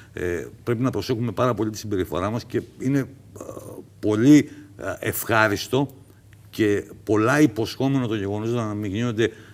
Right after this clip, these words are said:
νέοι άνθρωποι, νέοι, όχι σε ηλικία, σε πολιτική θητεία, ε, ώστε να πάυσει η αποδόμηση της πολιτικής και των πολιτικών.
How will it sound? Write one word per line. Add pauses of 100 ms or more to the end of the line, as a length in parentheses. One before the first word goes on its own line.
νέοι
άνθρωποι,
νέοι,
όχι
σε
ηλικία,
σε (320)
πολιτική
θητεία, (440)
ε,
ώστε
να
πάυσει
η
αποδόμηση
της
πολιτικής
και
των
πολιτικών.